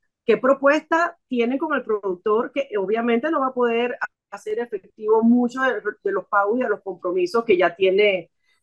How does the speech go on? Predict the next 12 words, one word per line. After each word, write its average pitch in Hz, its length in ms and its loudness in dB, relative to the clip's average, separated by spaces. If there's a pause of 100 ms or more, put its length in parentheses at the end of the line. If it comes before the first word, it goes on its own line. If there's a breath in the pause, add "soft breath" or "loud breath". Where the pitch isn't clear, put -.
(120)
eh, 175 460 6
eh, 156 500 2
eh, 165 180 -6
co-, 180 180 -2
eh, 170 200 2
contratados, 170 680 2
¿no? 214 280 -4 (680)
Entonces, 196 560 -4
de, 190 380 0
en 190 160 -2
ese 175 220 -4
sentido, 285 420 -2